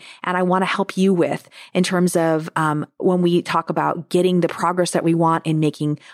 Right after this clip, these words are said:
our goals or making those, those changes in our lives to, to live happier, to live healthier in terms of creating a,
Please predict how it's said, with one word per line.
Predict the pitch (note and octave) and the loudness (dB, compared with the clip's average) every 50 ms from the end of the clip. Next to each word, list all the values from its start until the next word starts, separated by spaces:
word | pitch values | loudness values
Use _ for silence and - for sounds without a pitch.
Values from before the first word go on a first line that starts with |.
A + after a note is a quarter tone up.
| - | -8
our | - D#3 D#3 | -4 -4 -4
goals | D#3+ D3 - F#3+ G3+ A3 A3 F#3+ E3+ D#3+ | -4 -2 0 2 2 4 2 2 2 0
or | E3 | 0
making | D#3+ E3 E3+ E3+ - F#3 F3 | 0 0 -2 0 0 0 2
those, | E3+ D#3 D#3 - - | 2 2 0 -2 -2
those | - E3+ D#3 D#3 - | 0 0 0 0 -2
changes | - - - - A3+ A3+ A#3+ B3 B3 A#3 | -4 -6 -4 0 2 2 4 4 4 2
in | G#3 G3 | 2 2
our | F#3 F3 E3 | 0 0 0
lives | D#3+ D#3 D#3 D#3 D#3+ - - | -2 -2 0 -2 -4 -4 -6
to, | - - - F#3+ | -10 -10 -8 -8
to | F3+ - F#3 | -4 -2 0
live | F3+ F3 F3+ F#3+ G#3 A3 A3+ G#3+ | 0 0 2 2 2 2 2 0
happier, | - - - F#3+ F3+ - - E3+ D3+ D3 | -2 -4 -4 -4 -4 -4 -2 -2 -2 0
to | - E3+ | -2 -2
live | E3+ F#3 F#3+ F#3+ | 0 0 -2 0
healthier | - - F3+ F3 - - D#3+ D3+ D3 D3 - - - - - | -2 -2 -2 -2 0 0 0 0 0 -2 -6 -16 -20 -20 -4
in | - F#3+ | -4 -4
terms | - - F#3 F3+ F3+ F3 | -2 0 0 0 2 2
of | F3+ E3+ E3 E3 - | 0 0 -2 -4 -8
creating | - - - G3+ G3+ G3 G3 G3 F#3+ F#3 F#3 F3+ | -10 -2 0 2 2 2 2 2 2 2 2 2
a, | - E3+ E3+ E3+ D#3+ | 2 0 0 0 -2